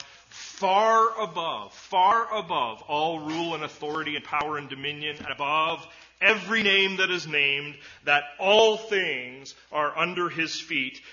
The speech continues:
that he is the head over all things to the church.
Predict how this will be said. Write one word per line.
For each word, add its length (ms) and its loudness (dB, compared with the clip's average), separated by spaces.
that 140 2
he 180 -4
is 220 -2
the 100 0
head 600 4
over 340 -6
all 260 -4
things 560 -8
to 100 -12
the 100 -10
church. 640 -14